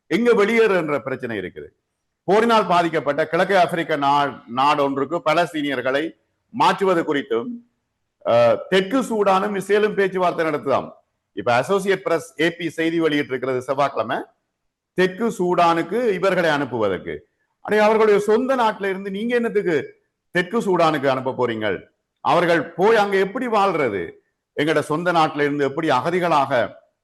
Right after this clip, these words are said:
போய் வாழ்வது என்ற பிரச்சனை இருக்கிறது. இப்ப இஸ்ரேலுடைய துணை வெளியுறவு அமைச்சர் ஷரன்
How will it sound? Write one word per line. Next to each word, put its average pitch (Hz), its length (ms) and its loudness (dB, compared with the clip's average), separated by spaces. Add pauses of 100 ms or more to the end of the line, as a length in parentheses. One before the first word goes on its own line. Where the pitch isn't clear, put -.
(120)
போய் 165 180 2
வாழ்வது 175 420 2
என்ற 151 200 -2
பிரச்சனை 143 400 -4
இருக்கிறது. 92 460 -8 (340)
இப்ப 131 100 0
இஸ்ரேலுடைய 208 680 2
துணை 175 280 -4
வெளியுறவு 165 420 0
அமைச்சர் 135 540 -2 (300)
ஷரன் 196 480 0